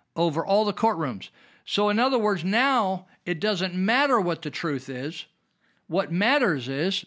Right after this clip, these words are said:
like, like Judge, uh, Barrier, who is our judge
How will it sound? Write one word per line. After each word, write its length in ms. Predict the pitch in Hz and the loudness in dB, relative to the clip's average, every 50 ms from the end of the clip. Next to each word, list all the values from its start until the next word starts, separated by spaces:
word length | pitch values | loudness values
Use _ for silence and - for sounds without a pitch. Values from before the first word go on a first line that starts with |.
| - - | -8 -4
like, 260 | 156 156 156 - - _ - - - - | -2 -2 -2 -4 -8 _ -20 -20 -12 -6
like 240 | 156 147 143 120 120 | -6 -6 -6 -6 -8
Judge, 420 | - 151 175 175 180 160 135 139 | -6 -4 -2 -2 -2 -4 -4 -4
uh, 260 | 147 147 143 135 127 - - _ - | -4 -4 -4 -4 -6 -10 -14 _ -10
Barrier, 600 | 123 175 214 247 240 208 170 143 147 170 175 - _ _ _ _ _ | -4 -2 0 0 0 0 0 -2 -2 -4 -8 -10 _ _ _ _ _
who 160 | _ 156 156 147 | _ -2 -2 -2
is 100 | 127 156 | -2 -2
our 160 | 185 233 269 | 0 0 0
judge 420 | 226 143 147 139 156 180 175 - | 0 0 0 0 -2 -2 -4 -8